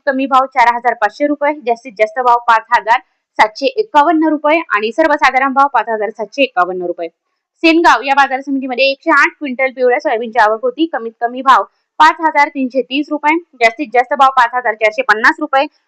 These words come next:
आणि सर्वसाधारण भाव पाच हजार तीनशे पन्नास रुपये. बुलढाणा या बाजार समितीमध्ये नव्वद क्विंटल पिवळ्या सोयाबीनची आवक होती. कमीत कमी भाव चार हजार सहाशे रुपये, जास्तीत जास्त भाव पाच हजार रुपये आणि सर्वसाधारण भाव चार हजार आठशे रुपये.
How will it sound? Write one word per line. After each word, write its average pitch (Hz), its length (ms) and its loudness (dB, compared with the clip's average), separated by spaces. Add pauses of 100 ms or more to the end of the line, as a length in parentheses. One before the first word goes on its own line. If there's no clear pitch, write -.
(120)
आणि 208 240 0
सर्वसाधारण 285 560 0
भाव 262 200 2
पाच 220 180 0
हजार 220 200 -2
तीनशे 226 280 -8
पन्नास 196 360 -4
रुपये. 180 220 -6 (420)
बुलढाणा 240 500 2
या 226 140 0
बाजार 208 240 0
समितीमध्ये 247 480 -8
नव्वद 233 340 -2
क्विंटल 277 440 0
पिवळ्या 247 300 0 (240)
सोयाबीनची 220 480 0
आवक 208 240 2
होती. 285 260 0 (380)
कमीत 311 200 2 (100)
कमी 302 200 0
भाव 302 200 4
चार 277 200 0
हजार 233 240 0
सहाशे 226 360 -2
रुपये, 277 300 -2
जास्तीत 233 380 -6
जास्त 240 200 -6
भाव 247 180 2
पाच 220 280 2
हजार 269 240 0
रुपये 269 260 -2 (320)
आणि 302 240 2
सर्वसाधारण 226 560 -2
भाव 202 120 2
चार 208 240 2
हजार 226 160 0
आठशे 190 280 -2
रुपये. 175 240 -6